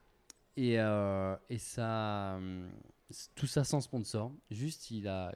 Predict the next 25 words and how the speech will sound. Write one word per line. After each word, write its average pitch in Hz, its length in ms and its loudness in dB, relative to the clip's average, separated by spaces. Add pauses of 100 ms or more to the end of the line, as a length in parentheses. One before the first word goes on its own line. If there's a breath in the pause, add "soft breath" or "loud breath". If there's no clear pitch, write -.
compilé 131 640 0 (720 soft breath)
des 107 220 0
images 127 280 4
qu'il 104 160 0
avait 98 340 0 (380)
mis 123 180 2
sur 110 160 -4
une 101 120 0
mini 160 280 4
caméra 127 480 0
sur 143 240 -8
son - 160 -4
gros 127 220 0
appareil 120 260 2
photo - 220 -2
argentique. 107 480 0 (880 soft breath)
Et 117 80 2
ça, 139 480 2 (600)
que 131 100 -4
vous 123 60 -2
fassiez 170 280 -4
du 156 80 0
snowboard 131 540 2
ou 135 140 4
non, 127 280 4